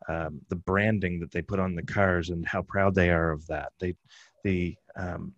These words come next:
installation, uh, um, scenarios that they've gone through with, uh, uh, Gas Monkey and all kinds of other kind of cool, um,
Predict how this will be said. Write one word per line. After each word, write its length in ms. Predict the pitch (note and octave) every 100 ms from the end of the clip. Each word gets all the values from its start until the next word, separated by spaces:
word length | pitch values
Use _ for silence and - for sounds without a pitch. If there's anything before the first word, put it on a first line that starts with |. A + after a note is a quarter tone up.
| -
installation, 920 | C3+ B2+ - G#2+ G#2 A2 - F#2+ E2+ - -
uh, 240 | F2+ E2+ D#2+ - _ _ D#2
um, 300 | C#2+ A#1 A#1 - -
scenarios 560 | - G#2 F#2+ F2 D#2+
that 80 | F2+
they've 180 | F2 E2+
gone 300 | F2+ F2+ F2
through 300 | E2 - E2+
with, 280 | E2 D#2+ D#2+ - - _ _ -
uh, 240 | D#2+ D2+ D2+ - - -
uh, 180 | D2+ - -
Gas 340 | G2+ F#2 -
Monkey 400 | F#2+ E2 D#2 D#2+
and 120 | D#2 D#2+
all 160 | F#2+
kinds 300 | F#2+ G2+ F#2
of 100 | F2+
other 220 | F2+ E2+
kind 220 | E2+ F#2 E2+
of 120 | -
cool, 420 | - F#2 E2 D#2+ - -
um, 380 | D#2+ D#2 C#2+